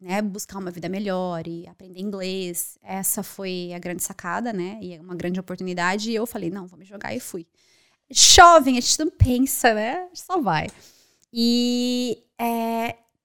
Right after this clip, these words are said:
cheguei lá durante seis meses, não consegui emprego, ah, eu não conseguia falar inglês, eu olhava, eu, eu,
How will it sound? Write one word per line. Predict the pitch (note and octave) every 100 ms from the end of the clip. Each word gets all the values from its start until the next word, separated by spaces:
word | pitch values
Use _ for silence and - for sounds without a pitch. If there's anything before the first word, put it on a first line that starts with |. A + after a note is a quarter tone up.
| _
cheguei | - D4 C#4 D#4
lá | A#3+
durante | A#3+ A#3 -
seis | A#3 B3
meses, | A3+ F#3+ G#3+ G#3+
não | F3+
consegui | - - -
emprego, | C4+ D4 B3 A3 A3+ G#3 G#3+ G#3+ G#3+ -
ah, | F3+ F3+ F3+ F#3
eu | F#3+
não | F#3+
conseguia | G3 A#3+ - - A3+ G3
falar | - C4 A#3
inglês, | D4+ A#3+ G#3 G3+ G3+
eu | E3
olhava, | D#3+ D#3 A3 C4 - _ _ _ _
eu, | - C#3 B2+
eu, | E3 D#3+